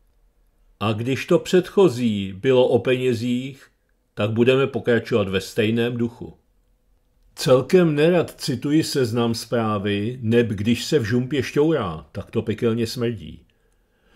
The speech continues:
No a to je případ toho, co tenhle pochybný server napsal.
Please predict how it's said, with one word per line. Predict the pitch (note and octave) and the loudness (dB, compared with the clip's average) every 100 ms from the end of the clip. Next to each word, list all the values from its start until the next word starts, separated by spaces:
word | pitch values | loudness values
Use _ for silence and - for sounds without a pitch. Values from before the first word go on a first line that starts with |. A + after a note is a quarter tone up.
| _ _ B2+ | _ _ 2
No | D3 G3+ | 4 6
a | F3 | 4
to | F#3 | 8
je | F#3 | 6
případ | F#3 E3 D#3 D#3 - | 4 -4 0 0 2
toho, | - A#2+ A#2 A#2 C#3 C#3+ _ | 4 6 6 2 0 -10 _
co | - A#2+ | -2 -2
tenhle | A2+ C3 B2 D#3+ | 0 -2 0 -2
pochybný | - B2 - C#3 B2+ C#3+ | 0 -4 -2 -8 -6 -8
server | - C3+ B2+ B2+ C3 | -6 -2 0 0 -4
napsal. | D3+ - - D#2 - | -8 -12 -12 -12 -14